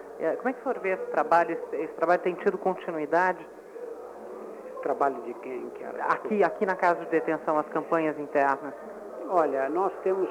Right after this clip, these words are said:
Speaker 2: feito algumas coisas aqui. Nós temos um gibi, que é o Vira-Lata, que é distribuído periodicamente. O próximo número vai sair agora, o oitavo número já. Mas a quantidade de trabalho é muito grande e, e a demanda pelo atendimento médico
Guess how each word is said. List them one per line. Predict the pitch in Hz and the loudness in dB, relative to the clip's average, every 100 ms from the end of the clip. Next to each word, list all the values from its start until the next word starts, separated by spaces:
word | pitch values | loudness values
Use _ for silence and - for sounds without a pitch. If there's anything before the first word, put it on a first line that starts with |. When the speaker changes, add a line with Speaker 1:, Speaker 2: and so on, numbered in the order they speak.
| - | 0
Speaker 2:
feito | 170 180 - 185 | 2 2 2 2
algumas | 175 160 151 175 139 | 6 6 6 4 2
coisas | - 151 151 - - 117 | 2 6 8 6 0 -6
aqui. | 113 117 | -6 -8
Nós | 123 139 - | -4 -4 -4
temos | 156 147 | -4 -2
um | 135 135 | -2 -4
gibi, | 135 135 139 156 165 143 - - - | -4 -4 0 4 4 2 -6 -12 -10
que | - | -8
é | |
o | 123 | -6
Vira-Lata, | 131 127 123 147 147 - | -4 -2 2 2 2 -2
que | - 123 | -6 -6
é | |
distribuído | - 160 135 135 131 | -6 -8 -6 -4 -4
periodicamente. | 135 131 123 127 - 139 147 151 143 - | -4 -4 -4 -4 -4 -4 -2 -2 -6 -8
O | |
próximo | - 135 - 131 | -4 -2 -2 -6
número | 123 131 123 | -6 -4 -4
vai | 123 123 - | -4 -6 -6
sair | 127 | -6
agora, | 123 120 127 135 | -6 -6 -4 -4
o | 123 | -4
oitavo | 123 120 131 123 117 120 | -6 -6 -4 -4 -4 -6
número | 127 127 123 120 - | -6 -6 -6 -8 -6
já. | 139 151 143 - - - - - - - | -2 -2 -2 -6 -10 -10 -12 -12 -12 -8
Mas | 190 180 | -6 -4
a | |
quantidade | 175 202 180 175 196 - | -2 -2 -2 0 0 -2
de | |
trabalho | 160 156 151 180 180 | -2 0 2 0 0
é | |
muito | 143 160 220 - 143 | -2 0 0 -2 -2
grande | 127 139 139 127 | -2 0 -2 -4
e, | 135 165 170 180 - 170 | -6 -4 -2 -2 -2 0
e | 170 | 2
a | |
demanda | 165 175 160 147 208 226 170 139 | 2 4 4 4 2 4 2 0
pelo | 147 143 | 0 -2
atendimento | 131 143 131 135 139 123 | -2 -2 -2 -4 -4 -4
médico | 123 135 170 156 131 - - | -4 -2 -2 -2 -6 -8 -6